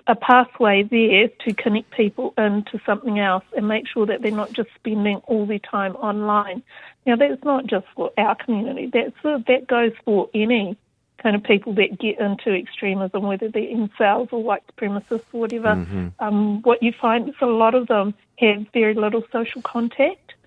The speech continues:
Speaker 2: Yeah.
Speaker 1: um, and all the contact they're getting online. And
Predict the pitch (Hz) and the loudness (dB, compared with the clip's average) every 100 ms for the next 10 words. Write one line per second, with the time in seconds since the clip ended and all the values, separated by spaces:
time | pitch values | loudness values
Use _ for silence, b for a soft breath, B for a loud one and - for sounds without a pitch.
0 | _ _ - - 147 214 202 214 208 220 | _ _ -12 -6 -4 -2 0 0 2 4
1 | 214 214 - 226 226 226 - 220 233 226 | 4 2 -2 -2 0 -2 -4 -2 0 0
2 | 220 254 220 226 220 240 294 320 226 214 | -2 -4 -4 -2 0 0 -2 -4 -2 -2